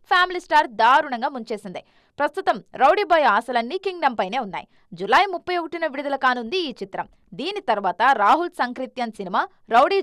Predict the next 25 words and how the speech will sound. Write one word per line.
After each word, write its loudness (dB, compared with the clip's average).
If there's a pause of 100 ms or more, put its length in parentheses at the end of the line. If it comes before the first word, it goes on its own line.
జనార్దన్ -2
లైన్లో -2
ఉన్నాయి. -10 (520)
మీడియం -2
రేంజ్ -4
హీరోలే -2
కదా 2 (200)
అని -4 (100)
తక్కువగా -4
అంచనా -8
వేయడానికి -6
లేదు. -4 (320)
వాళ్ళ -2 (120)
సినిమాలు -2
క్లిక్ -8
అయితే -2 (180)
వంద -4 (100)
కాదు, 0 (200)
రెండు -8
వందల -4 (100)
కోట్లు -2
వస్తాయి. -8 (320)
హనుమాన్ 2
సినిమా 0 (160)
దీనికి -6